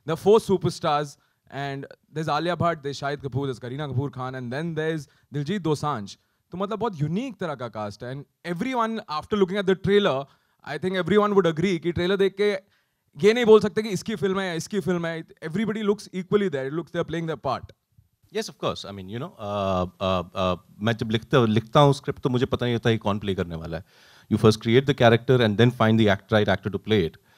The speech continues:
Speaker 2: And, uh, मुझे खुशी इस बात की है कि मेरी इस फिल्म में ये चारों बहुत ही मुख्तलिफ, uh, एक्टर्स हैं, बहुत डिफरेंट टाइप के एक्टर्स हैं, बहुत बढ़िया एक्टर्स हैं, लेकिन ये, uh, वो अपना स्टार पर्सोना शेड करके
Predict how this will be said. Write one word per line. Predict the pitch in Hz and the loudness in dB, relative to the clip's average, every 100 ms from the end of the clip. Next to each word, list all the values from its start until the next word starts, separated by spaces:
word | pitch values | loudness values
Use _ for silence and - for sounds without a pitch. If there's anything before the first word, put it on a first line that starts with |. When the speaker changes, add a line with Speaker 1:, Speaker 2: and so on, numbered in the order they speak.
| - - - | -20 -20 -4
Speaker 2:
And, | 98 104 104 107 | 2 4 2 2
uh, | 101 101 | 4 4
मुझे | 104 117 | 2 0
खुशी | 110 127 139 | 0 0 0
इस | 151 | 0
बात | 131 123 127 | 0 0 0
की | 139 | 0
है | 135 | 2
कि | 139 127 | 2 0
मेरी | 117 120 113 _ - | 0 -2 -4 _ -6
इस | 117 - | -6 -6
फिल्म | - 135 143 | 0 2 4
में | 131 117 117 | 2 0 0
ये | 110 | -2
चारों | 101 101 110 107 _ _ - | 0 0 0 -4 _ _ -6
बहुत | 101 101 | -2 0
ही | 117 | 0
मुख्तलिफ, | 107 120 120 | -2 -2 -4
uh, | - _ _ _ - 104 107 107 110 | -6 _ _ _ -2 2 4 4 2
एक्टर्स | - 127 120 | 0 0 2
हैं, | 127 | 2
बहुत | 107 95 | 2 0
डिफरेंट | 107 117 113 | -4 -4 0
टाइप | 110 110 | 0 2
के | |
एक्टर्स | 117 117 127 117 | 0 0 -2 0
हैं, | 127 107 | 0 0
बहुत | 101 | -2
बढ़िया | 95 104 131 | -2 0 2
एक्टर्स | 131 127 120 | 0 -4 -4
हैं, | 143 | -4
लेकिन | 131 135 | -2 0
ये, | 123 143 151 - _ _ - _ _ _ _ _ _ - | 2 2 2 -6 _ _ -20 _ _ _ _ _ _ 0
uh, | 113 110 110 107 107 - - _ - | 4 8 8 6 4 -2 -20 _ -2
वो | 127 | 0
अपना | - 139 | 2 0
स्टार | - - 127 139 143 | 2 6 8 8 4
पर्सोना | 131 135 131 | 0 -2 -4
शेड | 127 139 139 | 2 6 6
करके | - 110 - 87 | 6 2 0 -8